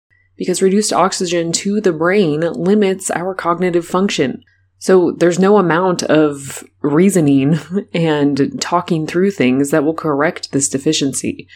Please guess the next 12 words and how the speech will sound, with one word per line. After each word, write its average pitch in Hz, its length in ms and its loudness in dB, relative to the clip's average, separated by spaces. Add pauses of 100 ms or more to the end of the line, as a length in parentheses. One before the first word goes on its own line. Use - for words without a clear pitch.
(280)
In - 160 0
order 170 280 2
to 214 200 0
address 151 420 2
stress - 600 -4
levels 147 720 -2 (480)
in 185 260 4
a 160 140 2
real 156 500 2
way 143 600 0 (600)
and 156 240 -2
make 170 440 -2